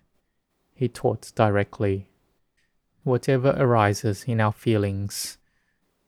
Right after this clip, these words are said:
I like this." He taught, "It is not sure,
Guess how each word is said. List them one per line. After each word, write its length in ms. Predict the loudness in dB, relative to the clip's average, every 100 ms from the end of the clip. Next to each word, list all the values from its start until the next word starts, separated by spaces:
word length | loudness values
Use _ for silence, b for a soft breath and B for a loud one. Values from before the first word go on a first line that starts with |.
| _ -6
I 260 | -2 0 0
like 520 | 0 0 -2 -8 -6
this." 500 | -4 -4 -8 -14 -18 _ _ _ _ _ _ _
He 160 | -6 -4
taught, 460 | 0 0 0 -6 -20 _ _ _ _ -10
"It 200 | -2 0
is 140 | 2
not 220 | 0 -2
sure, 480 | -2 2 2 2 -2